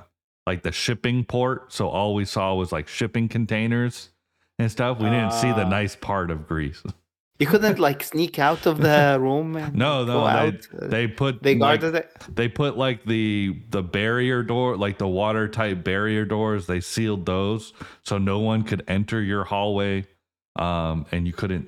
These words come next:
Speaker 1: leave your hallway without, you know, going out of the door. It, it was, it was a whole thing. And then they
Speaker 2: Mm.
Speaker 1: came and
Speaker 2: It's
Speaker 1: visited.
Speaker 2: okay.
Speaker 1: Yeah, it was a thing.
Speaker 2: Do it again.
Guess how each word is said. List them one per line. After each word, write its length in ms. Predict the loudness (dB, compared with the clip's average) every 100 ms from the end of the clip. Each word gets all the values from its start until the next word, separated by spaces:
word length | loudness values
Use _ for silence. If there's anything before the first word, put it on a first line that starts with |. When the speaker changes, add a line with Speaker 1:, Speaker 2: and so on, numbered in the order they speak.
| -10 -6
Speaker 1:
leave 400 | -4 -2 -2 -4
your 140 | -4
hallway 420 | -2 -2 -2 -2
without, 540 | -4 -4 -4 -6 -10 -20 _
you 140 | -6 -4
know, 160 | -6 -6
going 300 | -4 -2 -2
out 100 | -2
of 80 | -4
the 60 | -6
door. 580 | -4 -4 -4 -4 -6 -6
It, 180 | -6 -8 -8 -4
it 60 |
was, 320 | -4 -4 -8 -18 _ -4
it 40 |
was 140 | -2
a 40 | -2
whole 180 | -4 -4
thing. 300 | -4 -4 -8 _ _ -16 -16 -16 -20 _
And 100 | -4
then 120 | 0 0
they 160 | 0
Speaker 2:
Mm. 80 | 0
Speaker 1:
came 200 | 0 0
and 260 | 0 -2 -8 _
Speaker 2:
It's 200 | 2 4
Speaker 1:
visited. 120 | 4 2 0
Speaker 2:
okay. 60 | -2
Speaker 1:
Yeah, 220 | -4 -8 -6
it 160 | -2 -2
was 160 | -2
a 40 | -4
thing. 240 | -6 -8 -12 _ _ _ _ _ _ _ _ 2
Speaker 2:
Do 140 | 6
it 80 | 6
again. 360 | 6 2 0